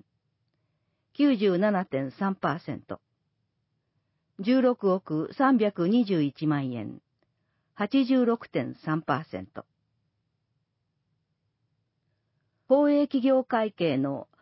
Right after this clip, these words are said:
収入支出の状況。令和五年三月三十一日現在。区分、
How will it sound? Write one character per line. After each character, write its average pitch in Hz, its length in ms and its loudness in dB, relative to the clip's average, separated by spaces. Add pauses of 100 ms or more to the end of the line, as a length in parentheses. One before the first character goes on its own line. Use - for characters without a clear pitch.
(120)
収 262 340 0
入 220 460 2
支 226 220 -4
出 - 200 -4
の 208 200 2
状 151 200 -2
況。 - 460 -10 (1120)
令 262 220 4
和 156 220 0
五 147 180 -2
年 156 320 -2
三 269 260 2
月 190 140 -2 (120)
三 214 220 0
十 151 180 -4
一 151 220 -4
日 196 240 -2
現 147 260 -2
在。 - 160 -12 (1800)
区 277 160 0
分、 165 360 -2